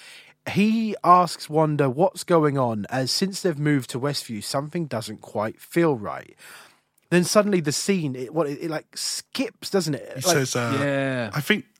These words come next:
Speaker 2: I think there's something wrong here, Wanda."
Speaker 1: Yeah. And then suddenly
Speaker 2: And then
Speaker 1: it
Speaker 2: it cuts.
Speaker 1: skips or it cuts, and then the scene just starts again.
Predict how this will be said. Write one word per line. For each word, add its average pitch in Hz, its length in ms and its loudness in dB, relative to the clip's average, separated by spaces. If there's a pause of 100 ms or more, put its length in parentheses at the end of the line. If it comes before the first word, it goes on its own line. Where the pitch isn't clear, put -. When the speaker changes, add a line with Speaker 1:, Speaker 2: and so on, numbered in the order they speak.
(100)
Speaker 2:
I 160 60 0
think 214 220 0
there's 214 120 2
something 185 400 0
wrong 202 300 2
here, 127 300 -8
Wanda." 98 380 -6
Speaker 1:
Yeah. 143 420 0 (540)
And 196 160 6
then 202 140 4
suddenly 196 500 2
Speaker 2:
And - 100 -4
then 220 80 2
Speaker 1:
it - 80 -6
Speaker 2:
it - 40 -2
cuts. - 240 -4
Speaker 1:
skips - 400 -2
or 147 180 4
it - 140 -16
cuts, - 400 4
and 185 140 2
then 180 200 2 (360)
the 165 80 2
scene 175 420 2
just 151 240 0
starts 135 420 0
again. 131 480 -2